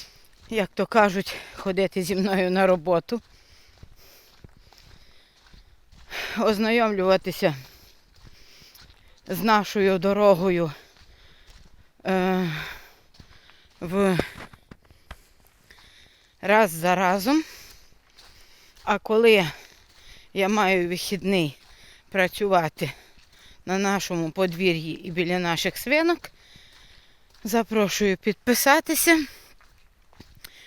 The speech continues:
поставити лайчик, поділитися в своїх соц-, соцмережах по можливості. Буду дуже вам вдячна, якщо більше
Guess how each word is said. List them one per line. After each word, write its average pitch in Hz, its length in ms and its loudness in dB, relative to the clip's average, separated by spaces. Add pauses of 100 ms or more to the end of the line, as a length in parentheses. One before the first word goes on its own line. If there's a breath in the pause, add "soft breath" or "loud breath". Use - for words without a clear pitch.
(120)
поставити 180 680 0
лайчик, 277 680 0 (880 loud breath)
поділитися 226 720 0
в 170 60 -10
своїх 196 600 0 (800 soft breath)
соц-, 208 380 -2
соцмережах 175 1000 -2 (100)
по 247 100 -6
можливості. 294 800 0 (680 soft breath)
Буду 214 260 -4
дуже 196 340 0
вам 185 220 0
вдячна, 196 560 4 (1600 loud breath)
якщо 196 560 0 (1080 soft breath)
більше 277 580 0